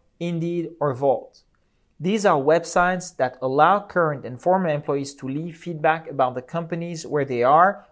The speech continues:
or have been employed, the pros and cons of working for that company,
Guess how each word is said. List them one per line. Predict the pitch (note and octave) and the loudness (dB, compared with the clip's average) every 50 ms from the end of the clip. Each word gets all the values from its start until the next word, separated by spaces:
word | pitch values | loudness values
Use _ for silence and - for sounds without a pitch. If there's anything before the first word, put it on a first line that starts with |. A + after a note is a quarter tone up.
| _ - | _ -6
or | D3+ | -6
have | C3+ C#3+ F3+ F3 D#3+ D#3+ | -4 -2 -4 -4 -4 -4
been | E3+ D#3+ | -4 -4
employed, | D3+ C#3+ C#3 - - B2 A2+ G#2+ G2+ G#2+ - _ _ _ _ _ _ _ _ - | -4 -6 -8 -8 -4 -4 -2 -2 -4 -8 -12 _ _ _ _ _ _ _ _ -14
the | A#2+ | -14
pros | - - - G3 G3 F#3+ G3 | -8 2 4 4 4 4 2
and | F3 D#3+ E3 | -2 -4 -2
cons | - E3+ E3 D3+ C#3 | -2 -4 -2 -4 -6
of | B2 - | -6 -2
working | C3+ C#3+ C#3+ C#3+ - D3 | 0 0 0 0 -4 -8
for | C3+ - C3 | -8 -10 -6
that | A#2+ A2+ A#2 - - | -6 -4 -6 -4 -2
company, | - G3 G3+ G3+ G#3 G3 G3+ G#3 G#3 G#3 | -2 -2 0 0 -2 -2 -2 -2 -4 -8